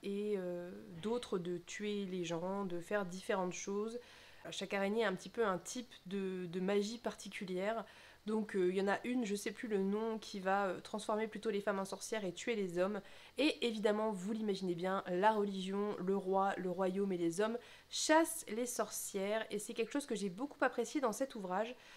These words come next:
c'est que, euh, il y a, euh, pas mal de passages sur la sorcellerie, sur les femmes et la liberté des femmes. Et il y a un passage qui était très intéressant où une femme dit à Erin, donc je vais vous citer, euh, le passage, « Les hommes reprochent aux femmes, je cite,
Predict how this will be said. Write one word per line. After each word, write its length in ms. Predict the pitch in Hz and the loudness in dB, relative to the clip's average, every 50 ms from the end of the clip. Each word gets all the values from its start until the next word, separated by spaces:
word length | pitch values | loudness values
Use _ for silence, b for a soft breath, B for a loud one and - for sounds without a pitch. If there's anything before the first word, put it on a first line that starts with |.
| B B B | B B B
c'est 300 | - - - 269 254 247 | -10 -2 2 2 2 2
que, 500 | - - 262 254 269 277 285 294 - - | 0 0 2 2 4 4 2 0 0 0
euh, 220 | 196 196 196 190 190 | -2 0 0 0 0
il 80 | 196 | 2
y 80 | 190 208 | 4 6
a, 200 | 220 240 247 247 | 8 8 8 6
euh, 100 | 233 208 | 6 2
pas 260 | 202 - - 285 285 | 0 4 6 6 6
mal 320 | 277 269 277 277 285 269 220 | 8 6 4 2 2 0 0
de 120 | 220 226 | -2 -4
passages 520 | 214 - 226 214 214 - 214 208 214 214 | 2 2 2 2 2 0 0 0 0 0
sur 180 | - - - 208 | -2 -2 0 0
la 100 | 196 196 | 0 0
sorcellerie, 640 | 190 - 220 214 - 233 214 214 190 202 214 202 - | 0 -2 -4 -2 -2 -2 -2 0 -2 -2 -4 -4 -6
sur 400 | - - - - - - 240 220 | -8 -8 -8 -6 0 0 0 2
les 140 | 214 208 196 | 2 0 -2
femmes 260 | - - 226 226 226 | 2 4 4 4 4
et 60 | 220 | 2
la 100 | 185 190 | 0 0
liberté 380 | 180 202 202 202 190 185 - 208 | 0 0 0 -2 -2 -2 -4 -4
des 100 | 185 170 | -4 -4
femmes. 340 | 160 - - - 208 220 240 B B B B B B B B | -6 -4 -2 -2 -2 -2 -4 B B B B B B B B
Et 60 | 202 | 4
il 60 | 220 | 6
y 40 | 240 | 8
a 60 | 233 | 8
un 60 | 240 | 8
passage 260 | 240 247 247 294 302 - | 8 6 4 4 0 0
qui 80 | 262 | 0
était 140 | 214 208 208 | 0 0 0
très 340 | 208 - - - - 359 320 | 0 -2 -6 0 2 4 4
intéressant 640 | 285 262 - 254 226 214 208 214 - 226 233 269 - B B B B B B B - | 4 4 4 2 2 2 -2 0 2 2 2 2 -2 B B B B B B B 0
où 280 | 254 277 302 311 320 311 | 4 6 8 10 10 8
une 80 | 196 | 8
femme 300 | 190 - 240 254 254 262 247 - 196 | 6 6 6 6 6 6 2 0 -2
dit 280 | 185 190 226 262 - - | -6 -6 -6 -6 0 4
à 120 | 202 190 - - | 4 4 6 6
Erin, 340 | 220 240 214 226 247 277 | 4 6 6 4 2 2
donc 140 | 262 208 190 | 0 0 0
je 60 | 185 | 0
vais 60 | 196 214 | -2 -2
vous 120 | 208 208 | -2 -2
citer, 420 | 208 - - 214 - 240 233 233 | -6 -6 -8 -4 0 2 2 4
euh, 100 | 226 202 | 4 2
le 140 | 185 185 185 | 2 0 0
passage, « 460 | 175 - 185 - - 220 226 262 262 | -2 -2 -2 0 2 4 4 4 4
Les 200 | 220 233 240 226 | 4 2 6 8
hommes 140 | 285 294 285 | 8 8 10
reprochent 400 | 262 254 262 - - 277 247 - | 8 6 6 6 4 0 2 2
aux 60 | 240 | -2
femmes, 340 | 208 - 226 240 269 285 269 | 2 8 8 10 10 8 6
je 120 | 220 202 208 | 4 2 0
cite, 380 | 202 - - 285 294 - - | 0 0 -2 -2 -4 -4 -10